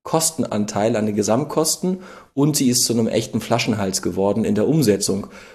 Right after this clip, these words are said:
Und eins Komma fünf Grad, das Klimaziel, das hat vor allem damit zu tun, dass wir rechtzeitig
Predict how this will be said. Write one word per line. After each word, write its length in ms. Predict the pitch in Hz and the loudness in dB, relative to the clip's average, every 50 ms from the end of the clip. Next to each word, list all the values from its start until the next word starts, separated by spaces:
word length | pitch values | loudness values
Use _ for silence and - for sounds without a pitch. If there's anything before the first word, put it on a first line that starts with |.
| - - | -12 -4
Und 180 | - 104 101 - | -2 0 0 2
eins 240 | - 104 120 127 - | 2 2 2 2 2
Komma 220 | - 127 123 113 | 2 4 4 4
fünf 340 | - - 123 110 107 - - | 2 2 2 2 2 0 -2
Grad, 480 | - - 98 104 117 135 - - - - 98 - - - | -4 -2 0 2 2 2 0 0 -6 -12 -14 -16 -12 -6
das 200 | - 104 - - | -4 -4 -4 -2
Klimaziel, 680 | - 123 123 147 147 - - - - 151 151 156 156 156 - - - - _ - | 0 0 2 2 2 2 0 0 2 2 2 2 0 -4 -12 -20 -20 -20 _ -2
das 240 | - 110 110 - - | 2 2 2 2 2
hat 180 | - 123 123 - | 0 -2 0 2
vor 140 | - - | 0 2
allem 180 | - 107 117 113 | 2 2 2 2
damit 280 | 107 104 113 123 123 123 | 2 2 2 2 2 2
zu 100 | - 131 | -2 -4
tun, 240 | - - 123 123 | -2 2 2 2
dass 180 | 110 110 107 - | 2 2 0 2
wir 200 | 110 104 98 98 | 2 2 2 4
rechtzeitig 1000 | 113 143 170 - - - - - 107 95 98 98 95 110 123 147 151 - - | 2 2 2 0 -2 -4 -2 -2 -2 -2 -2 -2 -2 0 0 0 -2 -4 -10